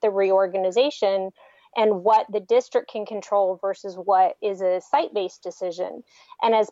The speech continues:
parents, I think sometimes it's hard for us to understand, you know, who's making those choices. And if we don't agree with them, how can we, um,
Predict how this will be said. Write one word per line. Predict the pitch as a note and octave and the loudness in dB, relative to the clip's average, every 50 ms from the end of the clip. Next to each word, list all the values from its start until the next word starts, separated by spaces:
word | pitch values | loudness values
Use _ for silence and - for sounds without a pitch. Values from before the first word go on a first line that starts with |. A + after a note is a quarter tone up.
| _ - - - | _ -18 -8 -2
parents, | E4+ F4 D#4+ C4+ A#3+ E3 - | 0 2 2 2 0 0 -2
I | A3+ | -2
think | G#3+ G#3+ G#3+ - | -2 -2 -6 -6
sometimes | - B3 B3 B3 - B3 A3+ G#3 | -4 -4 -4 -4 -4 -6 -4 -4
it's | G3+ - - | -6 -8 -6
hard | - - A#3 A3+ A3+ A3 G#3+ - | -2 0 0 2 2 0 -2 -6
for | _ G#3 G#3 G3+ G3+ G3+ - - _ | _ -4 -2 -2 -2 -4 -6 -4 _
us | A3 A3 A#3+ - - | 0 0 0 -2 -2
to | - - | 0 0
understand, | G#3 G3+ G3 G3 F3+ - - - B3 B3 A#3 G#3+ G3+ G3 F#3+ F#3 _ - - - _ _ _ | 0 0 -2 -4 -4 -6 -6 -4 -2 -2 -2 -2 -4 -4 -6 -10 _ -20 -20 -20 _ _ _
you | - | -2
know, | G#3 - - | -2 0 2
who's | - E4 E4 - | 2 2 2 2
making | B3+ A#3+ B3 A#3+ C4+ - C4+ B3+ B3 A3+ | 2 4 4 4 2 2 -2 -2 0 0
those | G#3 G3 F#3 - | -2 -2 -4 -8
choices. | _ - - E4+ F4 F4+ - - - G#3 G3+ G3 G3 G3 - _ - - - - _ - | _ -6 -2 -2 -2 -2 -4 -2 -2 -2 0 0 -2 -4 -8 _ -20 -20 -20 -12 _ 0
And | A3+ A3 | 0 0
if | G#3+ - | 2 2
we | A3 G3 | 0 2
don't | A3+ A#3+ A#3+ D4+ B3+ | 4 4 4 4 2
agree | A3 F#3+ G#3 A3 C4+ D#4 D#4 | 0 0 0 0 0 0 0
with | B3+ C4+ - _ | -2 -2 0 _
them, | G#3 F#3+ F3+ F3+ F3+ | 0 0 0 -4 -8
how | - - - B3+ A#3 A#3+ B3 B3 B3 - - | -14 -4 0 2 2 4 2 2 -2 -6 -10
can | - A3 G#3 G3+ G3 F3 | -8 -6 -6 -6 -6 -6
we, | G3+ G3+ G3+ G3+ G3 F#3+ F#3+ F#3+ F#3+ - _ _ _ _ _ _ _ - | -10 -10 -10 -10 -10 -10 -10 -12 -12 -14 _ _ _ _ _ _ _ -2
um, | G#3+ G3 F#3 F#3 F#3 | -2 0 0 -4 -6